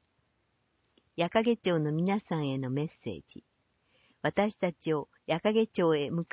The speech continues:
え入れてくださり、ありがとうございます。矢掛町の皆さんともっと知り合いになりたいです。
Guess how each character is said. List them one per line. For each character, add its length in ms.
え 40
入 80
れ 120
て 120
く 120
だ 160
さ 160
り、 140
あ 80
り 120
が 160
と 160
う 40
ご 100
ざ 160
い 80
ま 180
す。 40
矢 140
掛 260
町 240
の 160
皆 260
さ 200
ん 80
と 220
も 140
っ 40
と 120
知 200
り 160
合 100
い 80
に 120
な 120
り 120
た 160
い 100
で 160
す。 40